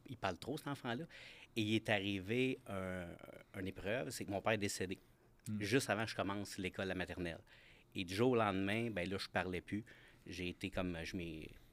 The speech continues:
Speaker 1: c'est comme la coquille. Cette année-là, il n'y a pas une journée, j'étais capable de faire ma journée au complet à l'école. À tous
Speaker 2: Ok.
Speaker 1: les jours, je pleurais. Ma mère venait me chercher. Puis jusqu'en quatrième année, ça a été comme ça. Fait que
Speaker 2: De, de cinq à neuf, dix ans, genre, on peut dire,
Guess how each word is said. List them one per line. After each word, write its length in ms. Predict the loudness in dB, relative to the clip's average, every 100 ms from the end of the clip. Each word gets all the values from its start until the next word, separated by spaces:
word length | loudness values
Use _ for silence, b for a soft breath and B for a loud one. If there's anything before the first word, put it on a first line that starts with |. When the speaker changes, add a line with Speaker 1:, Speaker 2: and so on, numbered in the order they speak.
| -12
Speaker 1:
c'est 80 | -8
comme 180 | -4
la 120 | -2 -2
coquille. 500 | -2 -2 -2 -2 -4 b b -4
Cette 320 | 2 4 6
année-là, 640 | 6 6 4 2 0 -4 -10 -8
il 60 | -4
n'y 40 |
a 60 | -2
pas 220 | 2 2
une 100 | 4
journée, 480 | 2 0 0 0 -2
j'étais 160 | -4
capable 380 | -4 0 0 0
de 260 | 0 0 -2 -6
faire 160 | 0 2
ma 100 | 2
journée 220 | 0 0 0
au 40 |
complet 340 | 0 -2 0
à 20 | -2
l'école. 280 | -2 -8 -10 -14 -12
À 80 | -6
tous 140 | -2
Speaker 2:
Ok. 80 | 0
Speaker 1:
les 160 | 0
jours, 220 | 0 0 -2
je 80 |
pleurais. 420 | -2 -2 -2 -4 -6 b b b
Ma 100 | -4
mère 140 | 0 2
venait 140 | 2
me 40 | 0
chercher. 500 | -2 -4 -2 -2 -4 b b b
Puis 140 | -6 -4
jusqu'en 840 | 0 2 2 0 -2 0 0 -4 -8 -4
quatrième 460 | -4 0 0 2
année, 260 | 2 0 -2
ça 120 | -2
a 20 |
été 160 | -4 -6
comme 180 | -8 -8
ça. 140 | -14 -16 -20 -18
Fait 140 | -2 0
que 60 |
Speaker 2:
De, 160 | 2 0
de 180 | 0 0
cinq 400 | 4 6 6 6
à 300 | 2 0 -4 -6 -2
neuf, 300 | 2 2 0
dix 260 | -4 0
ans, 160 | 2 2
genre, 240 | 0 -2 -6
on 100 | -8
peut 120 | -8
dire, 140 | -8